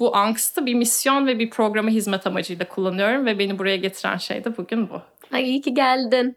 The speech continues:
Speaker 2: Evet,
Speaker 1: İyi ki
Speaker 2: süper.
Speaker 1: buradayım. Benim için de çok heyecanlı.
Speaker 2: Aynı şeylerden angst ettiğimi söyleyebilirim. Bunu zaten konuştuk ve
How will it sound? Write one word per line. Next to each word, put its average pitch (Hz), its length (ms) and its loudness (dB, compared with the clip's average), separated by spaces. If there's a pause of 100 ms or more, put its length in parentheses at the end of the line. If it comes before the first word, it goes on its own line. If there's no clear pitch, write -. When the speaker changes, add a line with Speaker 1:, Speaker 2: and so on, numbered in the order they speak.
(140)
Speaker 2:
Evet, 233 200 4
Speaker 1:
İyi 220 60 2
ki - 60 -8
Speaker 2:
süper. 226 140 4
Speaker 1:
buradayım. 226 460 4 (180)
Benim 202 180 -2
için 202 200 -6
de 190 60 -2
çok - 240 -6
heyecanlı. 208 600 -6
Speaker 2:
Aynı 208 260 2
şeylerden 220 460 2
angst 196 300 0
ettiğimi 196 360 0
söyleyebilirim. 190 880 0
Bunu 185 140 2
zaten 170 420 0
konuştuk 175 720 0
ve 165 100 2